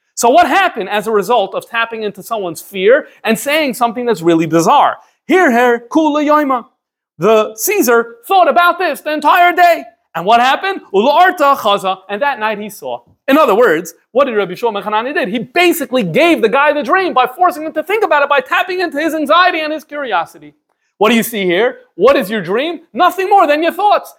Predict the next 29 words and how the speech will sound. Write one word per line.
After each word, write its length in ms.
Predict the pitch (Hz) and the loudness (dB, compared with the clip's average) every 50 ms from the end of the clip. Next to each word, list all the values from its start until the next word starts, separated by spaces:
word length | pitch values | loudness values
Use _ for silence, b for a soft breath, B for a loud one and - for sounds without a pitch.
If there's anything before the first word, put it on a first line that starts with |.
| _ _ - | _ _ -2
This 160 | 370 381 381 | -2 -2 0
is 160 | 359 330 277 | -2 -4 -2
diametrically 720 | 185 302 285 311 311 294 320 370 359 359 339 - - 311 330 | 0 0 2 2 0 0 0 -2 -2 -2 -6 -10 -6 -4 -4
opposed 400 | 320 320 - 311 320 294 233 - | -4 -2 0 0 0 0 -2 -6
to 80 | - | -4
everything 240 | 262 262 294 262 277 | -4 -4 -4 -4 -4
that 120 | 277 277 269 | -2 -2 -2
we 60 | 277 | -2
were 180 | 269 269 277 | -2 -2 -2
learning 280 | 277 277 285 302 285 262 | 0 0 -2 -2 -2 -4
about 240 | 220 220 220 233 233 | -2 0 0 -2 -2
till 160 | 247 247 269 | -6 -12 -10
now. 160 | 262 233 - | -8 -6 -2
All 140 | - 214 247 | 2 2 2
of 80 | 254 247 | 2 2
a 40 | |
sudden 280 | 240 - 262 - 247 247 | 0 -4 -4 -4 -4 -4
here, 180 | 269 285 233 180 | -4 -4 -4 -4
dreams 280 | 151 190 226 220 202 | -6 -8 -10 -10 -8
sound 180 | - 214 214 220 | -8 -6 -4 -4
like 140 | 214 214 - | -6 -6 -6
they're 120 | 220 208 | -8 -4
nothing. 320 | 190 180 180 180 - 147 - _ _ _ _ _ - | -2 -2 -2 -2 -4 -14 -20 _ _ _ _ _ -4
Next, 360 | 208 247 262 - - - - - _ _ _ _ | -2 -2 -2 -2 -4 -10 -18 -20 _ _ _ _
Sanhedrin 480 | - - 226 220 226 262 285 277 233 214 | -6 -4 -2 0 0 0 0 0 0 0
Daf 160 | 202 190 196 | 0 0 2
Lamed 260 | 220 233 240 240 233 | 2 2 2 2 2
Amud 180 | 233 220 226 220 | 0 0 2 2
Aleph 400 | 214 214 196 151 131 - - | 2 2 2 0 -4 -12 -20